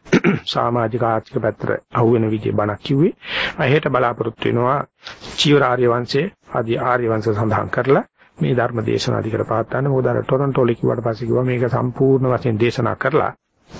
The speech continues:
ඉන්ටර්නෙට් එකට දාන්න කිව්වා මේ රට ගිය කට්ටියට ඇවිල්ලා ඉන්න පිස්සුව පොඩ්ඩක් නතර වෙන්න. ඒ බලනකොට රට යන්න ඕනේ ලංකාවේ කොළඹත් ඔය පිස්සුව තියෙනවා දැන්.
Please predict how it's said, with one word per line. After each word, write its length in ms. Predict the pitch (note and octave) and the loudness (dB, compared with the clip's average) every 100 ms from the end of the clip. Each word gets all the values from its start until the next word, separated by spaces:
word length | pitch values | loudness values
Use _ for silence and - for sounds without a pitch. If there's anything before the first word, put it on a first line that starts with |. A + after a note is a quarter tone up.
| - - - - - - - - | -14 -12 -12 -12 -14 -14 -18 -2
ඉන්ටර්නෙට් 400 | C#3 C#3 D3 B2+ | 2 4 4 2
එකට 180 | C3+ A#2 | 0 2
දාන්න 240 | A2+ C3+ | 2 2
කිව්වා 320 | C3 B2 B2 | 2 4 2
මේ 160 | C#3 C#3 | 2 2
රට 320 | G#2+ G#2 B2+ | 0 0 0
ගිය 160 | B2+ C3 | 0 0
කට්ටියට 340 | B2 - B2 | -2 -2 0
ඇවිල්ලා 240 | B2 B2 | 2 2
ඉන්න 140 | C3+ D#3 - | 2 0 0
පිස්සුව 420 | C3 - D3 B2 | -2 2 4 4
පොඩ්ඩක් 400 | A#2 G2+ F#2+ G2 | 2 -2 -4 -4
නතර 220 | F2+ E2+ | -2 -2
වෙන්න. 180 | D#2 D#2+ - - - - - - - - - - - - - | -4 -6 -10 -16 -14 -14 -14 -14 -12 -12 -10 -10 -10 -10 0
ඒ 160 | C3 | 0
බලනකොට 380 | A#2 A#2+ C3 A#2+ | 2 2 2 2
රට 280 | A2+ A2 B2+ | 0 0 2
යන්න 180 | B2+ B2+ | 2 2
ඕනේ 280 | A#2+ A#2 B2+ | 2 2 0
ලංකාවේ 400 | A#2+ A#2+ B2 A#2+ | 0 0 -2 0
කොළඹත් 380 | A2 A2+ A#2 A#2 | 0 0 0 -2
ඔය 100 | G#2+ | 0
පිස්සුව 320 | A2 - G#2+ | -2 -2 -2
තියෙනවා 320 | G#2 F2 C#2+ | 0 -2 -2
දැන්. 160 | B1+ | -4